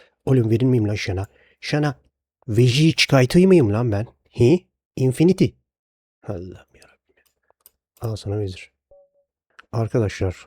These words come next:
bu maçtan çıkardığımız ders arsız insanlara karşı siz en güçlü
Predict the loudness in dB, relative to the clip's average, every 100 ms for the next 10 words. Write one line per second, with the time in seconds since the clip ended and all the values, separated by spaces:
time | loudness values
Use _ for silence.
0 | -6 0 0 -2 -4 -4 -4 -4 -6 -4
1 | -2 -2 0 -2 -2 -4 -6 -8 -2 0
2 | 0 -4 -4 -4 -4 -4 -2 -2 -4 -4
3 | -6 -4 -6 -8 -10 -4 -2 -2 -4 -12
4 | _ 2 4 2 0 -2 -2 -2